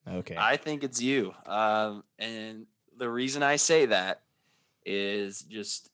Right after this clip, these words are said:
Speaker 2: when you look at your backfield, very talented, right? Saquon Barkley, you know, he in the industry right now, undisputed top three, right? Uh, but he's coming off an injury, and he still is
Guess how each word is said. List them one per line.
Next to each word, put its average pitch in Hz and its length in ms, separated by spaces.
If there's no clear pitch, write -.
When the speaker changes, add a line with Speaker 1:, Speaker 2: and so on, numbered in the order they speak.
Speaker 2:
when 101 160
you 104 120
look 107 200
at 110 60
your 120 120
backfield, 113 640
very 113 220
talented, 98 500
right? 95 260
Saquon 101 460
Barkley, 123 500
you 92 80
know, 98 280
he 95 460
in 113 120
the 110 80
industry 120 440
right 123 180
now, 147 300
undisputed 123 800
top 123 480
three, 135 540
right? 98 360
Uh, 98 420
but 95 180
he's 101 160
coming 107 200
off 120 260
an 160 80
injury, 120 500
and 101 300
he 110 120
still 127 600
is 113 200